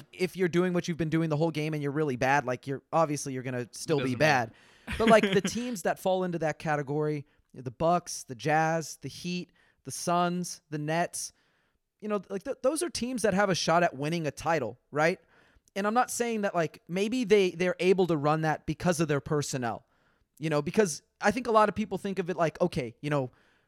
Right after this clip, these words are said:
Speaker 1: Chris Paul gets the ball down the stretch of the game and he's gonna iso on you, or, or, or Devin Booker's gonna iso on you, but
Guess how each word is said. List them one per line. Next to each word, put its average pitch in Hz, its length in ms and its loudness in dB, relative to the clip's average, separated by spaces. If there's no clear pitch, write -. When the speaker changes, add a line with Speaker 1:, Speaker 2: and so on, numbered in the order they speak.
Speaker 1:
Chris 233 220 4
Paul 226 220 6
gets 185 180 0
the 185 80 -2
ball 175 260 8
down 165 180 8
the 160 80 0
stretch - 280 0
of 156 60 -6
the 165 60 -2
game 160 440 0
and 143 120 -4
he's 180 120 0
gonna 175 160 0
iso 175 360 0
on 165 160 0
you, 165 180 2
or, 160 80 4
or, 139 340 -2
or 151 60 -6
Devin 196 280 2
Booker's 196 320 4
gonna 175 160 -4
iso 170 360 2
on 160 120 0
you, 156 140 0
but 156 240 2